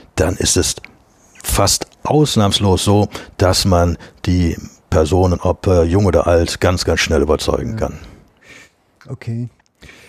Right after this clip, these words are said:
Speaker 2: Das Thema Delfine nochmal. Delfine hab ich vorhin nochmal sehr ausführlich und, ähm, live erleben dürfen,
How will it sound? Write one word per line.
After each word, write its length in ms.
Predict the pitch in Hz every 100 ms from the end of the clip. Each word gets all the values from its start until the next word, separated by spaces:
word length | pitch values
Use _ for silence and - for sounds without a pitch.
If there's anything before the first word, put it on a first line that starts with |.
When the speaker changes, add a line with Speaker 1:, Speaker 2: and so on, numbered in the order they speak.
| - - _ _ _ _ _ _ _ _ _ _ _ _ _ _ _
Speaker 2:
Das 300 | 127 175 -
Thema 640 | 180 185 190 185 180 175 147 _ _
Delfine 500 | 165 143 - 170 160
nochmal. 600 | 139 117 123 120 120 123 120 - 139 117 113 - - 113 87 _ _ _ _ _ _ _ _ _ _ 92 _ 107 _ _ -
Delfine 880 | 127 165 156 - 180 240 262 240
hab 180 | 170 190
ich 300 | - - -
vorhin 840 | - 160 139 185 220 220 202 156 143 - 127 113 107 _ -
nochmal 560 | 151 160 156 160 156
sehr 300 | 131 151 165
ausführlich 880 | 143 151 - - 147 147 151 - -
und, 460 | 165 139 135 - -
ähm, 400 | 147 131 131 127 127 - - -
live 440 | 131 135 156 -
erleben 480 | 98 139 147 170 180
dürfen, 520 | 160 165 - 156 156